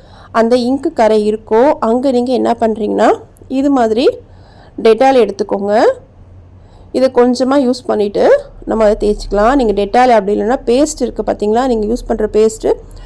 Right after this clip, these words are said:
அது கூட நீங்க போட்டு தேய்க்கலாங்க, அழகா போகும். நான் இன்னைக்கு வந்து Dettol யூஸ் பண்றேன். அப்படி இல்லைன்னா Lysol, ஏதாவது வந்து மூணுத்துல ஏதாவது ஒண்ணு போட்டு நீங்க தேய்ச்சி பாருங்க. Lysol யூஸ் பண்ணும்போது கொஞ்சம் கம்மியா யூஸ் பண்ணுங்க,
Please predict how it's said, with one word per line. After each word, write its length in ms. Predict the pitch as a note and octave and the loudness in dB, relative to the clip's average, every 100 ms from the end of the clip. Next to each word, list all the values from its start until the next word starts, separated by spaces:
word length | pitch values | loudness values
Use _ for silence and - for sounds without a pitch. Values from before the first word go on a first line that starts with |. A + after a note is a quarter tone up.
| - - | -20 -2
அது 180 | A#3 C4+ | 0 2
கூட 160 | D4 C#4+ | 2 0
நீங்க 220 | C#4 A3+ G#3+ | 0 -2 -2
போட்டு 260 | - A3 C4 | -4 -6 -4
தேய்க்கலாங்க, 480 | G3+ G#3 G#3 F#3+ G#3 C4 | -4 -2 -2 0 2 2
அழகா 340 | G#3+ G3+ G#3 A3 | 2 2 0 -2
போகும். 360 | - G#3 A#3 A3+ | 0 0 0 0
நான் 200 | A#3 B3+ | 0 0
இன்னைக்கு 240 | B3 - | -4 -4
வந்து 140 | A3+ B3 | -2 -2
Dettol 300 | G#3+ A3 A3 | -2 0 2
யூஸ் 160 | G#3+ - | 0 -2
பண்றேன். 420 | G3 G3 G3+ C#4 A4+ - - - - - | -2 0 2 2 0 -8 -20 -20 -20 -2
அப்படி 240 | B3+ C4 D4+ | 0 2 2
இல்லைன்னா 240 | B3+ C4 | 2 2
Lysol, 440 | B3 G#3 A#3+ A3+ G3+ - - | 4 2 2 2 0 -2 -4
ஏதாவது 400 | G#3 G#3 A3+ B3+ A#3+ | 2 4 4 4 2
வந்து 180 | A#3 C4 | 0 -2
மூணுத்துல 400 | B3 C#4 C#4+ B3 | 0 -2 0 0
ஏதாவது 180 | A#3+ G#3+ | 2 0
ஒண்ணு 140 | A3+ | -2
போட்டு 240 | A3 G#3+ C4 | -4 -4 -2
நீங்க 200 | A3 A#3 | -2 -2
தேய்ச்சி 300 | A3 G#3+ - | -2 -4 -2
பாருங்க. 220 | G3+ G#3 | -2 0
Lysol 320 | G3+ B3 C4 A#3+ | 2 2 2 0
யூஸ் 200 | A3+ - | 0 -2
பண்ணும்போது 400 | A3 G#3 G#3+ F4+ | -2 0 0 0
கொஞ்சம் 360 | F#4 D4 E4 - | 0 -2 -4 -4
கம்மியா 300 | G#3+ A3+ A#3+ | -2 0 0
யூஸ் 240 | G#3+ G#3+ | -2 -4
பண்ணுங்க, 340 | - G#3+ G3+ | -4 -4 0